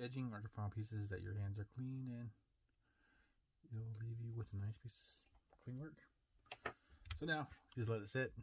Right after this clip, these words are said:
then I get to go through and trim the piece off and have it ready for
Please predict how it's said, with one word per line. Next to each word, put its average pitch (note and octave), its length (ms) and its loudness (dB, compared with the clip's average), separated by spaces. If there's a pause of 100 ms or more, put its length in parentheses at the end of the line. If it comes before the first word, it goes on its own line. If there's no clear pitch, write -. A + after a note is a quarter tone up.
then G#2 120 6
I G2 80 4
get F#2+ 120 0
to G2+ 60 0
go F#2+ 260 4
through G#2 160 0
and G2 140 2
trim G#2+ 360 2
the G2 60 0
piece A#2 260 -4
off C#3+ 260 -2
and C3 300 0 (2250)
have G2 100 4
it G2+ 60 0
ready G2+ 200 2
for G#2 400 2